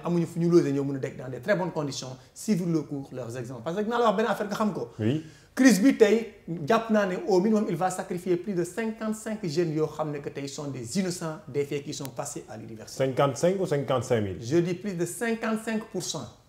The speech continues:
Speaker 1: des
Speaker 2: Ah, d'accord.
Speaker 1: étudiants inscrits à l'université de Dakar seront sacrifiés, alors que ce sont tous des innocents des faits qui sont passés à
Speaker 2: Sacrifiés,
Speaker 1: l'université.
Speaker 2: c'est-à-dire ?
Speaker 1: Sacrifiés ay jeunes yu nga xam ne mujj ñëw def examen parce que amuñu fu ñu loger.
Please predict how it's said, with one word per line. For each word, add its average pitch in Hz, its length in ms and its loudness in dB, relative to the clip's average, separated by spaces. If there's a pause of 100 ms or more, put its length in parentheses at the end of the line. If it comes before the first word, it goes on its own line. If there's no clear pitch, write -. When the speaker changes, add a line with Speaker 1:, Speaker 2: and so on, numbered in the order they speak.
(120)
Speaker 1:
des 139 140 2
Speaker 2:
Ah, - 100 8
d'accord. 175 100 6
Speaker 1:
étudiants 139 360 -2
inscrits 190 380 -6 (360)
à 151 80 0
l'université 165 420 0
de 143 100 -4
Dakar 143 300 -4
seront 165 280 -2
sacrifiés, 160 680 -2 (220)
alors 170 280 2
que 160 80 -10
ce - 60 -10
sont 151 220 -8
tous 175 200 -8
des 139 280 -6
innocents 156 420 -4 (180)
des 135 160 -6
faits 143 180 -6
qui 143 80 -10
sont 139 180 -12
passés - 260 -12
à 135 80 4
Speaker 2:
Sacrifiés, 131 220 2 (140)
Speaker 1:
l'université. 117 200 4
Speaker 2:
c'est-à-dire ? 104 320 0 (340)
Speaker 1:
Sacrifiés 277 720 2
ay 180 140 6
jeunes 233 160 2
yu 220 60 4
nga 190 80 0
xam 180 200 0
ne 165 60 2
mujj 202 200 2
ñëw 202 260 4
def 170 180 -4
examen 135 400 -6 (260)
parce 156 220 0
que - 0 - (100)
amuñu 160 220 0
fu 139 140 -10
ñu 139 100 -4
loger. 113 280 -8